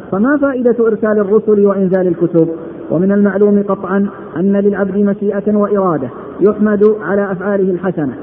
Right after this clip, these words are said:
ويثاب عليها، ويذم على أفعاله السيئة ويعاقب عليها. وأفعاله الاختيارية ينسب إليه فعلها وكسبها، وأما الحركات الاضطرارية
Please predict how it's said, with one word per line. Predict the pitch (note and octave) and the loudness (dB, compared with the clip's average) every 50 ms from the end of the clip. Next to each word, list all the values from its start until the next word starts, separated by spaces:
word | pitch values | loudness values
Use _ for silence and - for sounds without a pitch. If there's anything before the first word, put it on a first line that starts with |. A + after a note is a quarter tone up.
| - - - - | -14 -12 -2 0
ويثاب | E3 F#3 G3 F#3+ F3+ F#3 G#3 G#3 G#3 G#3 G3+ | 2 2 4 2 2 2 0 0 0 0 0
عليها، | G3+ F3+ F#3 F3+ F3+ E3 D3 C3+ B2+ - - - - - - - | 0 0 0 0 0 0 0 -2 -4 -8 -12 -14 -16 -14 -4 0
ويذم | E3+ F#3+ G#3+ G#3+ G3 F#3+ G#3+ A3+ A3 G#3+ | 2 4 6 6 4 4 4 2 2 2
على | G#3+ G3 G#3 G#3 G#3 G#3 | 0 0 0 -2 -2 -2
أفعاله | F#3+ F#3 F#3 G#3+ G#3 G#3 G#3 G3+ G3 G3+ | -4 -4 -2 -2 0 2 2 0 0 -2
السيئة | - A3 A3 A3 G#3+ A3 A3 A3 A3+ G#3+ - - - - | -2 -2 -2 0 0 -2 -2 -2 -4 -6 -8 -12 -4 0
ويعاقب | F3 F3+ F#3 F3 D#3+ F#3 G#3 G#3 G3+ G3 F#3 F3+ | 2 4 4 2 2 0 -2 -2 -2 -2 -2 -2
عليها. | F3 D#3+ F3 E3+ D#3 C#3 B2+ A#2 - - - - - - - - - - - | -2 0 0 0 0 -2 -4 -6 -10 -12 -14 -16 -16 -16 -18 -18 -20 -16 -8
وأفعاله | - D3+ F3 F#3+ E3+ F3 G#3 A#3 A#3+ B3 A#3 A3+ | -4 -2 -2 -2 -4 -2 -2 0 2 4 4 4
الاختيارية | A#3 A3+ A3 - A3+ G#3+ G#3+ G#3 G#3 G#3+ A3 A3+ A3+ A#3 A3+ A3+ - - - - | 4 4 2 -2 -2 0 2 2 2 2 0 2 2 0 0 0 -6 -10 -8 2
ينسب | D#3+ F#3 A3+ A#3+ A3 A3 A3+ A#3 G#3 G#3+ G#3+ G#3+ | 2 4 4 4 0 0 -2 0 2 0 0 2
إليه | G3 G3 G#3 A3+ A3+ G#3+ A3 A3+ A3+ - G#3+ | 0 0 0 0 0 0 -2 -2 -4 -2 0
فعلها | A3+ A#3 A3+ A3+ A#3+ A3+ A#3 A#3 A#3 | 0 0 2 2 0 2 2 0 0
وكسبها، | A#3+ A#3+ A#3 B3 G#3 - A3 B3+ C4+ A#3+ F#3 C#3 - - - - - - - | -2 -2 -2 -4 -6 -4 0 2 4 4 4 2 -2 -10 -14 -14 -14 -8 -6
وأما | D3 E3+ G3+ G#3+ G#3 | -4 0 0 2 2
الحركات | G#3 G3 G3 G3+ G3+ - - G3+ G3+ G3 | 0 0 -2 -4 -4 -4 -2 -4 -2 -2
الاضطرارية | G3+ G3 G3 F#3+ - G3 F#3 F#3 F#3 F#3 F#3 F3+ E3+ E3+ E3 | -2 -2 -2 -2 -2 -2 -2 0 -2 -2 -2 0 -2 -2 -2